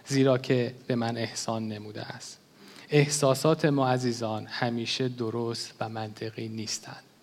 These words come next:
خواهش می‌کنم اینو به خودتون تکرار کنید. دو تا کار رو ما باید به عنوان ایماندار انجام بدیم. یک، احساساتمون رو از خداوند جدا کنیم. خیلی وقتا به ما کمک می‌کنه.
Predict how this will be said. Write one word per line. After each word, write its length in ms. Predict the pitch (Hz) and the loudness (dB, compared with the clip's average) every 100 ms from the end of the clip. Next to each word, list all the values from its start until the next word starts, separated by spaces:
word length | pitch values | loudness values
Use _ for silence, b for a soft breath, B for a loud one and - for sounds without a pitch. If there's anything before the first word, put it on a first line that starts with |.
| _ | _
خواهش 460 | - - 117 143 - | -6 0 2 2 -2
می‌کنم 360 | 131 123 120 | -4 0 0
اینو 120 | 120 117 | 0 -2
به 80 | |
خودتون 480 | 113 - 120 117 113 | 0 2 4 2 -2
تکرار 400 | - 110 - 110 | -8 -8 -6 -8
کنید. 340 | - - - - B B B B B B B B B B - | -8 -14 -14 -20 B B B B B B B B B B 4
دو 120 | 185 | 8
تا 120 | 185 | 8
کار 180 | 170 165 | 8 8
رو 80 | 151 | 10
ما 120 | 147 | 10
باید 220 | 151 143 | 10 10
به 60 | 143 | 6
عنوان 280 | 123 131 139 | 6 6 8
ایماندار 520 | 135 127 117 117 123 | 8 6 4 4 4
انجام 440 | 110 107 110 104 | 2 0 -4 -6
بدیم. 260 | - - - | -10 -10 0
یک، 440 | 131 156 127 - - - - _ _ _ - - _ _ _ _ _ - | 6 8 6 -4 -12 -20 -20 _ _ _ -20 -20 _ _ _ _ _ 4
احساساتمون 1040 | 160 147 - 156 147 - 190 190 185 170 | 4 6 4 4 4 6 6 6 2 4
رو 60 | 143 | 2
از 200 | 131 - | 2 0
خداوند 520 | - 131 127 131 135 | 0 0 2 2 0
جدا 280 | 123 117 113 | 0 0 0
کنیم. 300 | 117 110 107 | -2 -6 -2
خیلی 320 | - 185 190 | 4 8 10
وقتا 300 | 165 147 160 | 8 6 4
به 100 | 147 | 4
ما 160 | 139 151 | 2 2
کمک 460 | 135 127 113 - | 2 2 2 -2
می‌کنه. 260 | - - | -12 -12